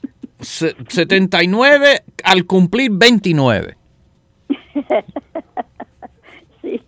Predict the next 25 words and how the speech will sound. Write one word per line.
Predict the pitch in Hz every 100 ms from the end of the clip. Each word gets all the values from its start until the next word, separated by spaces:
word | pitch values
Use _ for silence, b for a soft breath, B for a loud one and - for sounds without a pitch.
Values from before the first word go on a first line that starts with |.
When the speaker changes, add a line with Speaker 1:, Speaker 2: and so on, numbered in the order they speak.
| 381 - 233 226 -
Speaker 2:
doctor, | 254 202 - 247 240 -
qué | 226
dicha | 220 - -
escucharlo. | 208 - 208 - 180 180 190 196
Ay, | 196 214 226
no, | 233 226
no, | 226 226
qué | 220
emoción | 214 214 226 208
yo | 214
escucharlo | 208 - - 208 190 196
y, |
y | 190 202 190
poderme | - 185 - 220 220
comunicar | 196 185 - 170
con | 220 208
usted. | 196 233 214
No, | 202 220 220
no, | - 214 -
qué | 208
felicidad. | - 214 - - 208 220 - _ _ _ _
Speaker 1:
Qué | 151 120
bueno, | 98 98 87 87
muchas | 98 120 - 113
gracias, | 117 120 117 120